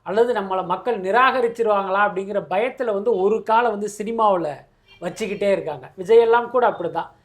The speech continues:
"நான் இன்னும் ஒரு படம்" அப்படின்னு சொல்றாரு. அதே நேரம் பாத்தீங்கன்னா, இந்த ரெண்டாயிரத்தி இருபத்தாறு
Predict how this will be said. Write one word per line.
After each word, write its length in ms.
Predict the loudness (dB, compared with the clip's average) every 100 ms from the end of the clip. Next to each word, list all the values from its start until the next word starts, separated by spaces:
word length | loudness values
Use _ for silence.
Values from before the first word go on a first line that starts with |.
| _
"நான் 160 | -8 -6
இன்னும் 260 | -2 2 2
ஒரு 220 | 2 2
படம்" 260 | 2 4
அப்படின்னு 280 | 2 0 -4 -4
சொல்றாரு. 560 | 0 0 0 -2 -6 -10
அதே 300 | -8 -2 0
நேரம் 280 | 0 -2 0
பாத்தீங்கன்னா, 440 | -4 -4 -8 -4
இந்த 60 | -2
ரெண்டாயிரத்தி 540 | 0 2 2 2 0
இருபத்தாறு 640 | -2 0 0 0 -2 -2 -8